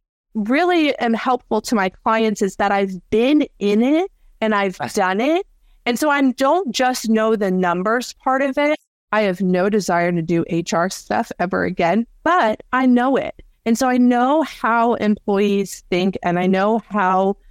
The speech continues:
Speaker 1: to work with employees and how they tick and how to get,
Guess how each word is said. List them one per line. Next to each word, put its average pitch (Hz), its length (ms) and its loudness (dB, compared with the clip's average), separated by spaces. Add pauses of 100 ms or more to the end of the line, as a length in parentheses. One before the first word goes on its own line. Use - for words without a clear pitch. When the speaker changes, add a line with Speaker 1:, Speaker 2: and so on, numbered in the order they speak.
Speaker 1:
to 208 160 0
work 180 340 -2
with 220 160 -2
employees 202 840 0
and 185 140 -2
how 196 220 -2
they 196 140 0
tick - 360 -4
and 196 100 0
how 196 160 -2
to 202 100 0
get, 190 340 -2